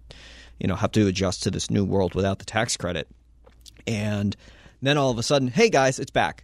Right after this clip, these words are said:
So you get that thirty percent discount. And I believe there was a article written on Bloomberg, I think today, and they were talking about this could add easily at least another twenty gigawatts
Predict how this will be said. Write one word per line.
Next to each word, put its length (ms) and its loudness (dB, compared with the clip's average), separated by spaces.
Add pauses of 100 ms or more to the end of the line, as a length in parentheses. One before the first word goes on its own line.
So 260 2
you 140 0
get 140 0
that 140 2
thirty 200 0
percent 400 -2 (100)
discount. 340 -2
And 60 -2
I 40 0
believe 320 4
there 100 6
was 180 2
a 160 0 (360)
article 360 4
written 200 2
on 140 2
Bloomberg, 500 -2
I 40 -8
think 300 -6
today, 720 -8 (160)
and 140 -2
they 60 -4
were 80 -4
talking 260 -2
about 260 -2
this 160 -2
could 180 -2
add 300 -2 (440)
easily 680 0
at 160 0
least 440 2
another 340 2
twenty 460 4
gigawatts 840 -4